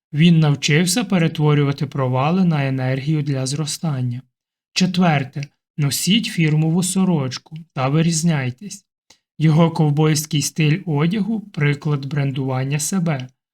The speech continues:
Це допомагає бути впізнаваним у перенасиченому середовищі. Цитата: "Не бійтеся виглядати інакше, висловлюватися чи бути чесним. У цьому ваша сила". Кріс Сака. Сет Годін, майстер ідеї,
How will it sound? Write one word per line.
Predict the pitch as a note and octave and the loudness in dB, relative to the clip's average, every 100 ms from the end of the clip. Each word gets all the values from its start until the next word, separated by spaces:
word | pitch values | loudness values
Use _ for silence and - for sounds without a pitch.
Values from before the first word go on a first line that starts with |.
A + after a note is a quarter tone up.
| _ _ - | _ _ -2
Це | E3+ | 2
допомагає | D3+ D3 D3+ D3+ D3 D3+ C#3+ | 4 2 4 4 4 4 2
бути | C#3 D3+ D#3 | 2 0 0
впізнаваним | C#3 - C#3 C3+ C3 C3+ D#3 F#3+ G#3 G#3+ | -4 -2 -4 -2 -2 0 2 2 2 0
у | F3+ | -2
перенасиченому | D#3 D3+ C#3 C3+ B2 - C#3 D3 F#3 F3+ F3+ | 0 2 2 0 -2 -2 -2 0 0 2 0
середовищі. | F3 F3 F3+ E3 D3+ B2+ B2+ - G3 F#3+ _ - | 0 0 0 0 0 0 -6 -8 -12 -14 _ -6
Цитата: | F3+ F3+ F3 C3+ C3 D3 - - | -2 2 2 0 -2 -10 -12 0
"Не | G3 | 2
бійтеся | G3+ A3+ F3+ - D#3+ | 4 4 4 2 2
виглядати | D3 C3+ C#3+ C#3 C#3 C#3 | 2 2 0 0 -2 0
інакше, | D3+ D#3+ D#3 C3 B2+ - C#3+ D3 | 2 2 2 0 -4 -8 -8 -4
висловлюватися | C#3+ - C#3 E3+ G3 G3+ G3+ - G3+ | -4 -4 0 4 4 2 -4 -4 -4
чи | - | -2
бути | C#3 C3+ C3+ E3 | -4 -4 -4 -6
чесним. | - D#3 B2+ - C#3 D3 | -4 -4 -4 -8 -8 -4
У | C3+ | -4
цьому | - C#3+ F#3+ G#3 | 0 4 4 4
ваша | D3 C#3 - F#3 | 2 0 -2 -2
сила". | - F3 C#3 B2 B2+ | -2 0 -2 -4 -8
Кріс | - C3+ D3+ | -8 -4 -2
Сака. | - D#3 B2 B2 F3 F3 _ _ _ _ _ - | -2 -4 -6 -10 -14 -14 _ _ _ _ _ -6
Сет | - D#3 G3 | 0 2 2
Годін, | G#3 G#3+ F#3+ C#3+ C3+ C3+ | 2 2 4 2 0 -4
майстер | C3 B2+ D#3 F3+ - A#3 | -2 0 0 0 -2 -2
ідеї, | A3+ G3 D#3+ C3+ C3 D3 | 0 2 2 0 -2 -6